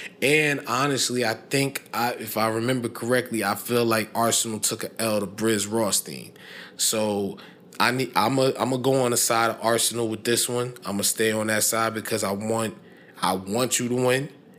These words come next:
I know Av is tough, and I feel like, I feel like you got enough of what it takes to beat him. So I, I hope to see that.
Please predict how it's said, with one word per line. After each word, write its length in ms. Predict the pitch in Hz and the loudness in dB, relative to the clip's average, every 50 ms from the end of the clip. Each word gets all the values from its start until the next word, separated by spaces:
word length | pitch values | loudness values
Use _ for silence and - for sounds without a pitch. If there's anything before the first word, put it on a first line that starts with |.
| - - | -12 -6
I 120 | - 107 104 | -2 -2 0
know 260 | 101 110 110 110 - | 0 2 2 2 2
Av 320 | - 110 110 110 117 107 | 2 2 2 2 2 0
is 180 | 107 101 95 - | -2 -2 -2 0
tough, 440 | - - 135 127 123 123 123 - - - | 0 0 2 2 2 0 -2 -6 -10 -6
and 120 | 104 101 92 | -4 -2 -2
I 100 | 90 95 | -2 -2
feel 280 | - - - 117 120 | -4 -2 0 2 2
like, 300 | 117 113 110 110 107 98 - - - - - - - - - - - - - | 4 2 2 2 0 -2 -6 -10 -18 -20 -20 -20 -20 -20 -20 -20 -16 -6 -2
I 120 | 95 98 107 | 0 0 0
feel 280 | - - - 135 135 | 0 0 2 2 2
like 240 | 135 127 120 113 120 | 2 2 0 0 -2
you 100 | 127 127 | -2 0
got 240 | 123 127 117 113 113 | 2 2 2 2 2
enough 460 | 113 107 110 117 123 120 113 - - | 0 0 0 0 2 0 0 -2 -4
of 180 | - 101 101 98 | -6 -6 -4 -2
what 160 | 104 110 107 | -2 -2 -2
it 140 | 104 95 - | -2 -2 -2
takes 280 | - 113 107 101 - - | -2 0 0 -2 -2 -4
to 100 | 104 92 | -4 -6
beat 280 | 95 101 107 107 107 | -6 -4 -2 -2 0
him. 320 | 95 127 123 123 127 123 - - | 0 0 0 -2 -2 -6 -8 -4
So 440 | - - - 98 101 98 95 92 67 | -2 -2 0 0 0 -2 -2 -4 -4
I, 260 | 65 80 85 82 - | -2 -2 -2 -2 -2
I 100 | - 90 92 | -2 -2 0
hope 260 | 101 110 98 101 - | 0 -2 -2 -2 -4
to 100 | - - | -2 -2
see 220 | - - - 101 | 0 0 0 0
that. 320 | 101 110 110 110 110 - | 0 2 2 2 0 -2